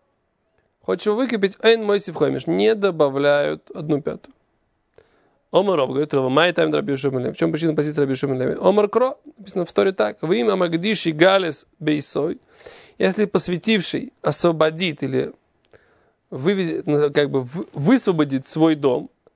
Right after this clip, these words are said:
а магдиш, только тот, кто посвятил, вло аматпис, а не тот, кто схватил, э, эту святость. Получается, э, экдеш шейни, это он взял святость, которая была на этом доме или на, на этом предмете, и перенес на что-то другое. Так вот, этот экдеш шейни,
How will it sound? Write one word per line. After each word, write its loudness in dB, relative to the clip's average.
а -4
магдиш, -2
только 0
тот, 0
кто 2
посвятил, -2
вло 2
аматпис, -2
а 0
не 0
тот, 4
кто 0
схватил, 2
э, 0
эту -2
святость. -4
Получается, 0
э, 0
экдеш -2
шейни, 0
это -2
он 2
взял 2
святость, -2
которая 2
была 2
на 2
этом -4
доме 4
или -6
на, -8
на -4
этом -2
предмете, -2
и -6
перенес 2
на -2
что-то -2
другое. 0
Так -10
вот, -8
этот -6
экдеш 0
шейни, 0